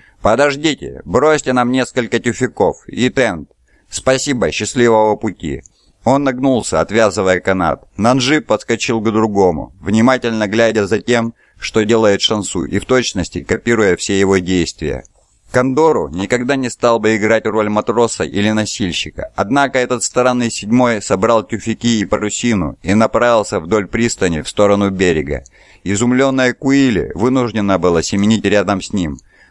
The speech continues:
"Ученица, ты можешь найти для нас повозку? Старик, вероятно, справился бы, но тёлка..."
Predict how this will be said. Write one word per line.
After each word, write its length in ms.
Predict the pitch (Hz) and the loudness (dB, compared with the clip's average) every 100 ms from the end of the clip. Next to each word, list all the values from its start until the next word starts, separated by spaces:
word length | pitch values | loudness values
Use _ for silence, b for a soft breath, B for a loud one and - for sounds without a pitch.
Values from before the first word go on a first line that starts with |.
| b | b
"Ученица, 680 | 98 117 156 160 165 131 87 | 0 0 2 2 0 0 -2
ты 160 | - 120 | 0 0
можешь 320 | 151 160 131 | 4 2 2
найти 300 | 127 127 127 | -2 0 0
для 200 | 107 110 | 0 2
нас 180 | 107 101 | 2 0
повозку? 640 | - 110 101 82 - 62 62 | 2 2 2 0 -4 -14 -12
Старик, 400 | - 123 147 143 | 0 0 0 -2
вероятно, 600 | 110 110 120 123 117 104 | 0 2 2 2 0 -4
справился 680 | - 123 123 107 85 - 78 | -2 0 2 2 0 -4 -8
бы, 120 | 85 | -2
но 160 | 104 | 0
тёлка..." 520 | 101 139 135 127 - | 0 2 2 2 -4